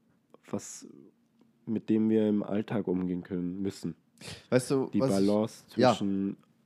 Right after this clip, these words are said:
Speaker 1: Arbeit, privat,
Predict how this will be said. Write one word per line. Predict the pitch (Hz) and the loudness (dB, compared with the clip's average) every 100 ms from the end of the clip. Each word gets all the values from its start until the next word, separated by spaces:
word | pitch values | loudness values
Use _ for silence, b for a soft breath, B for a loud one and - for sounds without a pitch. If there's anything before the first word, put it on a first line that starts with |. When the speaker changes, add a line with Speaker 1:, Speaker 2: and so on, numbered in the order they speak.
| _ | _
Speaker 1:
Arbeit, | 104 104 117 123 117 117 120 - - - _ _ | -2 2 2 4 4 4 2 -2 -16 -20 _ _
privat, | - 101 92 98 98 98 101 - - | -2 0 2 0 0 0 -2 -6 -20